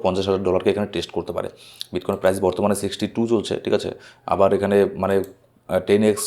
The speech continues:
ফিফটিন এক্স, হান্ড্রেড এক্সের প্রফিট দেওয়া বিটকয়েনের মধ্যে কোনো ব্যাপারই না। বুল মার্কেট যখন আসে, যারা এর আগের বুল মার্কেটকে দেখেছেন তারা এই জিনিসটা জানেন, কিন্তু যারা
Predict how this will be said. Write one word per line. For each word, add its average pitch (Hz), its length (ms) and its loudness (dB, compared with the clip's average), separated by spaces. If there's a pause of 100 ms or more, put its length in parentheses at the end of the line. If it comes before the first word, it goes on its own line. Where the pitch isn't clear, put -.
(100)
ফিফটিন 107 360 0
এক্স, 101 200 0
হান্ড্রেড 98 280 0
এক্সের 104 220 0
প্রফিট 101 260 2
দেওয়া 95 140 2 (140)
বিটকয়েনের 95 300 0
মধ্যে 95 160 0
কোনো 98 160 2
ব্যাপারই 101 300 2
না। - 60 -6 (140)
বুল 110 180 0
মার্কেট 104 280 2
যখন 90 220 -2
আসে, - 120 -12 (520)
যারা 98 180 4
এর 101 120 4
আগের 104 200 4
বুল 98 140 0
মার্কেটকে 107 360 2
দেখেছেন 110 320 2
তারা 92 180 0
এই 92 120 -2
জিনিসটা 92 320 -2
জানেন, 87 160 -8 (140)
কিন্তু 92 180 -6
যারা 95 120 0